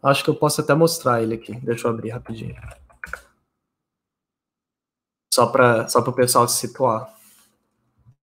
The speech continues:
Deixa eu abrir aqui.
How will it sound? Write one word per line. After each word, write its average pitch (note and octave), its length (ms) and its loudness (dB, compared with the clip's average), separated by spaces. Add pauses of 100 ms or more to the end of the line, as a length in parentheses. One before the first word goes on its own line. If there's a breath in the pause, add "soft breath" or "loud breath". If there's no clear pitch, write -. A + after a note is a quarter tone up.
(3500)
Deixa - 240 -12
eu - 80 -2
abrir - 300 -10
aqui. - 640 -16